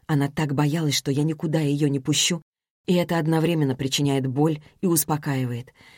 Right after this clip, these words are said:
Я знаю, что брать ее куда-либо опасно, но Ланни, как никто другой,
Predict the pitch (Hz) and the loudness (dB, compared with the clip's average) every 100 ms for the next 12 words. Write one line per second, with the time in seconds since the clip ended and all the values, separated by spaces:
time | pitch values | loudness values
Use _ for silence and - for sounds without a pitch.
0 | - 214 214 190 202 185 - 175 175 190 | -6 0 4 6 6 4 0 0 2 2
1 | - 151 143 160 170 160 165 156 160 160 | 2 -2 0 -2 0 0 0 0 0 -4
2 | 175 - 131 131 - - - 175 180 180 | -2 -2 -2 -6 -16 -18 -4 0 2 4
3 | 196 190 147 127 175 - 135 - 135 139 | 4 4 0 -2 -6 -4 -4 0 2 2
4 | 135 156 180 | 2 0 -2